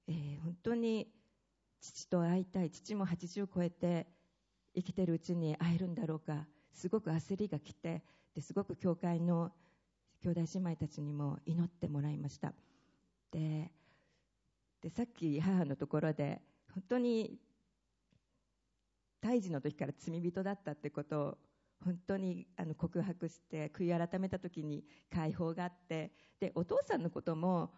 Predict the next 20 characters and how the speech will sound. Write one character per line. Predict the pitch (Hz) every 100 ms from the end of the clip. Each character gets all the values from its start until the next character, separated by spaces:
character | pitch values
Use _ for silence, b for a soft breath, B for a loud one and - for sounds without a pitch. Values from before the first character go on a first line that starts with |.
| -
も | 180
う |
本 | 330 403
当 | 440
に | 415 415 - - _
感 | - 277
謝 | - 240
だ | 226
な、 | 220 233 233
お |
父 | 220 214
さ | 190 202
ん | 208
っ |
て | - 190
思 | 214
え | 240
た | - 202
ん | 175
で、 | 196